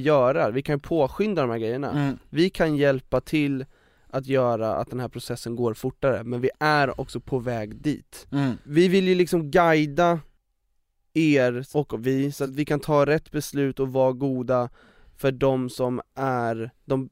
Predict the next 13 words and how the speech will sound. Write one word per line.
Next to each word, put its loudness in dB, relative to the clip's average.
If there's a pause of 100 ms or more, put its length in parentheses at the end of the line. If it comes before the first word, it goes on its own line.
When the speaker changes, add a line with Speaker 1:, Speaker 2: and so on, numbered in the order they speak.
Speaker 1:
de 0
rätta 2
organisationerna, 0
de -4
som -6
är -6
ärliga, -2
de -6
som -8
är -8
sanningsenliga -8
liksom. -16
Speaker 2:
Mhm. -2